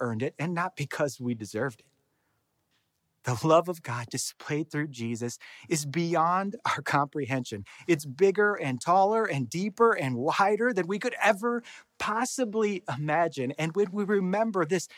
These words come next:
extraordinary love that we have received in Jesus,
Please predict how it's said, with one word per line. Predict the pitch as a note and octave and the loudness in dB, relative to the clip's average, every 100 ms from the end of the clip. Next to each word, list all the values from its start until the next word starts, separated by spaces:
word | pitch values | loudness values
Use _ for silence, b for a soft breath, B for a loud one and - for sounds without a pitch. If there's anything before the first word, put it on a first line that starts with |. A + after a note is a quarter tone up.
| B - | B -12
extraordinary | - - - - G3+ A#3 C4 C4 A3+ A#3 G3 F3 | -6 -4 -6 -8 2 6 6 4 2 2 4 4
love | E3+ F3+ D#3+ C#3 | 4 6 4 4
that | D3 C#3 | -2 -4
we | D3 A#3 G#3 | -2 0 0
have | G#3 F3+ | 0 0
received | F3+ - F3+ E3+ C#3 | -2 -2 -4 -4 -4
in | C3 | -4
Jesus, | A2+ C3+ C#3 A#2+ G#2 | -2 -2 -2 -4 -6